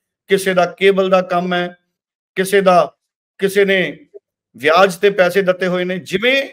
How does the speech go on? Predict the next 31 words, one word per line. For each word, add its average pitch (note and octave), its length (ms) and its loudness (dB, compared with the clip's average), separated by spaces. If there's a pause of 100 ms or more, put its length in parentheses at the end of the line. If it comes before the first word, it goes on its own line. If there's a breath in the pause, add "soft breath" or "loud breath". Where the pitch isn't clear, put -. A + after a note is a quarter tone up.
ਲੀਡਰਾਂ G3 420 -2
ਨੇ A3+ 100 -4
ਆਪਣੇ B3 460 -4
ਕੰਮ G3+ 240 -2
ਚਲਾਏ, D#3+ 380 -2 (1120)
ਭਾਈ G#3 240 0
ਉਸੇ A3 380 -2
ਤਰ੍ਹਾਂ G3+ 360 0
ਜਦ E3 180 0
ਤੱਕ G3+ 260 -2
ਤੁਸੀਂ G3 260 -14
ਪੰਜਾਬ F#3+ 540 0
ਨਹੀਂ A#3 160 -6
ਚਲਾਉਂਦੇ E3 520 -6 (1000)
ਤਦ G3+ 200 0
ਤੱਕ A3 220 -4
ਇਹ A3+ 60 -8
ਕਰਜ਼ਾ F#3+ 340 0
ਲੈਣਾ E3 300 0
ਪੈਣਾ। E3+ 280 -4
ਭਗਵੰਤ G3 460 -6
ਮਾਨ F#3+ 200 -2
ਛੱਡੋ, F#3 220 -2
ਤੁਸੀਂ A3 320 -8
ਕੋਈ G#3 120 -4
ਹੋਰ F#3+ 220 -2
ਮੁੱਖ F#3+ 200 -8
ਮੰਤਰੀ F#3+ 320 -6
ਵੀ G3 100 -8
ਲਾ F3 160 0
ਲਓਗੇ F3+ 320 -4